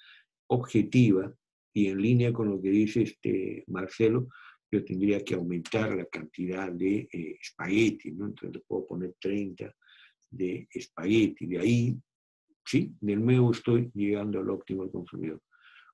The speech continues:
O puedo, ah, puedo mover el precio de, de los espaguetis, puedo mover el precio de los tacos y por lo tanto mover la tasa objetiva,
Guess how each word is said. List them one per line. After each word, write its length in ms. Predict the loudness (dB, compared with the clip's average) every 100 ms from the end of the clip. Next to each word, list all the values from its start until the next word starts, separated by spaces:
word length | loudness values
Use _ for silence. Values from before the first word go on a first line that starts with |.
| 0
O 180 | 0 6
puedo, 440 | 8 8 4 -2 _ _
ah, 440 | -8 -6 -8 -12 -16 _ _ _ _ _ _
puedo 180 | 4 4
mover 400 | 4 4 4 4
el 140 | 0
precio 420 | 0 0 2 0
de, 240 | 0 0 -2
de 200 | -4 -4
los 180 | -4 -10
espaguetis, 840 | -12 -4 2 4 4 2 0 -2 _ _ _ _ _ _ 2
puedo 180 | 2 4
mover 300 | 2 2 2
el 120 | 0
precio 340 | 0 0 -2
de 60 | -4
los 200 | -6 -2
tacos 400 | -2 -2 -6 -6
y 60 |
por 160 | -6 -6
lo 80 | -6
tanto 260 | -4 -4 -2
mover 680 | -2 0 4 6 6 2 -6 -18 -20 _ _ _
la 180 | -10 -8
tasa 520 | -6 -6 -6 -8 -10 -16 _ _
objetiva, 880 | -8 -6 -10 -6 -2 0 0 -2